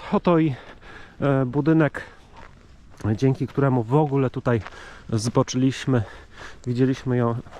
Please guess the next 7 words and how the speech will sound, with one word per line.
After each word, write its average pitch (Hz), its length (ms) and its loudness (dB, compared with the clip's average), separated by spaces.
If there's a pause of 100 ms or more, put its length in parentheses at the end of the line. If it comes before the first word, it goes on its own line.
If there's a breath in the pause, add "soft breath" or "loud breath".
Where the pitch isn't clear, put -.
(120)
widzieliśmy 131 540 0 (640 loud breath)
ten 123 160 2
klasztor 120 460 0 (160)
z 123 140 -2
dwiema 135 460 2
wieżami 123 520 0 (560 loud breath)
z 117 440 2